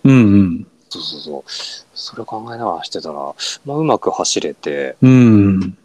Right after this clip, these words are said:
Speaker 2: うん。で、割と行けたんですよ。十五キロ、
Speaker 1: ええ。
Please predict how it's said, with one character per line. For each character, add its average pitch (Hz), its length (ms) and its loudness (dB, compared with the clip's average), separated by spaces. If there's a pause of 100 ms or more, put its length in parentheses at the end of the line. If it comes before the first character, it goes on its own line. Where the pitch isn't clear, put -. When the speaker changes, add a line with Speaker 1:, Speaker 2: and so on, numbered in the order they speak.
(160)
Speaker 2:
う 90 40 -14
ん。 76 160 -18 (260)
で、 170 120 -12
割 165 220 -2
と 156 560 2
行 143 300 -2
け 147 120 2
た 123 160 0
ん 101 60 -4
で - 40 -12
す 87 100 -8
よ。 80 200 -6
十 147 480 -4
五 147 220 -2
キ - 220 -4
ロ、 143 360 4 (280)
Speaker 1:
え 101 420 2
え。 - 200 -20